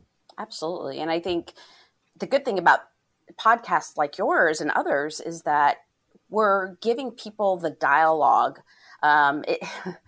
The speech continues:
I always think about Brene Brown and how she talks about, you know, giving people words to describe certain things. Uh, these types of podcasts give people dialogue to, as to how to talk about their jobs in a, in an intelligent way and how to provide perspective and scope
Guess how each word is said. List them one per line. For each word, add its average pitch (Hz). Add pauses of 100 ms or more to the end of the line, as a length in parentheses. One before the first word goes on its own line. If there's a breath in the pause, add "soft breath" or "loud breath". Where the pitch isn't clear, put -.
(760 soft breath)
I 180
always 180
think 175
about 165
Brene 156
Brown 151
and 139
how 147
she 151
talks -
about, 147
you 165
know, 156
giving 170
people 170
words 175
to 160
describe 165
certain 165
things. 165 (640 loud breath)
Uh, 202 (100)
these 233
types 233
of 208
podcasts 180 (120)
give 175 (240)
people 175
dialogue 143
to, 143 (500 soft breath)
as 180
to 185
how 196
to 185
talk -
about 147
their 143
jobs 143
in 147
a, 139
in 175
an 156
intelligent 175
way 160
and 151
how 165
to 208
provide 160
perspective 135
and 139
scope -